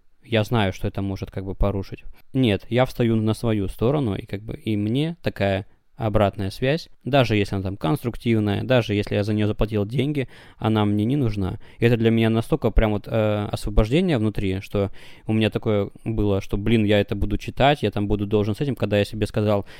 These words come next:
я не должен вообще даже открывать этот документ, не то что,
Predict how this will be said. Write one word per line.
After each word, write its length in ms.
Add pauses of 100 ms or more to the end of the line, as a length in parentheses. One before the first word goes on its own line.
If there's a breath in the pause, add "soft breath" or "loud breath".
(140 loud breath)
я 240
не 140
должен 400
вообще 400
даже 260
открывать 540
этот 160
документ, 420
не 80
то 140
что, 200